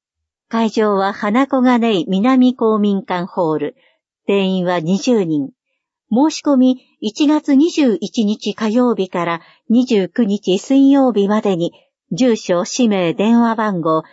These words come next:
参加人数、個別相談会参加の有無を、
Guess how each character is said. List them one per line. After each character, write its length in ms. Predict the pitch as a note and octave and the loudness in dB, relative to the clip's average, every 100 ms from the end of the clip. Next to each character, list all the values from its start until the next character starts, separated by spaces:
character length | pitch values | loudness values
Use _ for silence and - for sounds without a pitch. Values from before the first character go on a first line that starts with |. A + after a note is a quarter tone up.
| _ | _
参 320 | - C4+ D4 | -6 0 0
加 180 | C#4+ C#4 | 2 2
人 320 | B3 B3 G3 | 4 2 0
数、 300 | F3 D#3+ D3 _ _ | 0 -2 -2 _ _
個 120 | G#3 | -2
別 280 | C#4 D4 D#4 | -2 -2 -4
相 240 | - D#4 | 0 -2
談 220 | D4+ D#4 C4+ | 0 2 2
会 240 | G3 E3+ | 0 -4
参 300 | E3+ A#3+ A#3 | -4 -2 -2
加 160 | A#3+ A3 | -2 -2
の 160 | G3+ | -2
有 100 | - | -2
無 220 | F#3+ E3+ | -2 0
を、 60 | D#3+ | -2